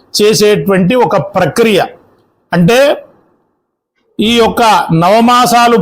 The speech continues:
మోసేటువంటి ఆ తల్లికి మన భారతీయ సనాతన ధర్మంలో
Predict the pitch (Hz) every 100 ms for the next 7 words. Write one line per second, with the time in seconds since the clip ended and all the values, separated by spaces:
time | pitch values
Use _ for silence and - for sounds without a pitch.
0 | - 185 196 214 214 220 175 196 208 185
1 | 208 180 175 180 208 233 190 214 196 -
2 | _ _ - 180 190 160 160 208 214 214
3 | 233 220 185 190 233 240 214 220 214 175
4 | 196 214 220 214 214 175